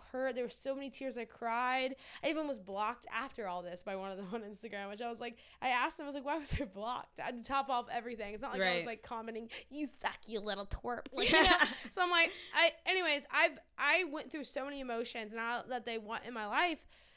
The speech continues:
Speaker 1: I've also had to be like, "You know what? For my own peace, for what I need, that door is done,"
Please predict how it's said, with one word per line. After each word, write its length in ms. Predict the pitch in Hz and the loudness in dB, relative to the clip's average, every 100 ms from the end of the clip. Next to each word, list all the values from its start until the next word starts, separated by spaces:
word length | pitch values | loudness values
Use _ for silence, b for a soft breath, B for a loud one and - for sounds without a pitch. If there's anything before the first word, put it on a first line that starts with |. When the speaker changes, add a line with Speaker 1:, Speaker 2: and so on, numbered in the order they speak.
| B | B
Speaker 1:
I've 100 | 233 | 0
also 240 | 254 302 311 | 2 2 0
had 160 | 285 | 0
to 60 | 220 | -2
be 120 | 247 | -4
like, 300 | 226 220 208 - | 0 0 -2 -12
"You 160 | 233 240 | -6 -4
know 120 | 247 | 0
what? 260 | 254 247 - - | 2 0 0 -12
For 140 | - 262 | -6 -4
my 120 | 233 | -2
own 180 | 233 269 | -2 -4
peace, 640 | - 214 208 - - - b b b b | -4 -8 -6 -6 -6 -8 b b b b
for 240 | - 277 247 - | -4 -4 -4 -12
what 220 | - 233 - | -6 -2 -2
I 220 | - 381 | 0 -2
need, 400 | 285 208 196 190 | 0 0 -2 0
that 220 | 226 269 | 0 0
door 200 | 240 285 247 | -2 -2 -2
is 100 | - | -4
done," 140 | - | -8